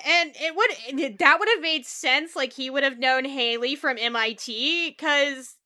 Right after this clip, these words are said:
Cambridge and Boston are basically one entity.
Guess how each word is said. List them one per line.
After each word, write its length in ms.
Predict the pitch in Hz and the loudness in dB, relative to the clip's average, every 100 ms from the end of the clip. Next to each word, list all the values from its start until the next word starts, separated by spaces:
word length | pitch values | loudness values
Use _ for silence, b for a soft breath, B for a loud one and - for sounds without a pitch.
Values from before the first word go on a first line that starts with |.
| _ - | _ -20
Cambridge 720 | - 269 302 285 311 311 226 254 | -8 -6 -4 -2 0 0 -2 0
and 300 | 285 277 226 226 | 0 0 -6 -2
Boston 580 | 277 285 381 - 302 277 | 2 4 2 -2 -2 2
are 120 | 277 | 2
basically 1040 | 226 262 262 - 262 262 254 247 233 226 - _ _ _ - | 2 -4 -4 -6 -12 -6 -6 -4 -6 -10 -12 _ _ _ -10
one 360 | 247 285 277 | 2 4 6
entity. 800 | 262 262 254 247 233 196 170 - | 4 0 -4 -8 -6 -6 -8 -14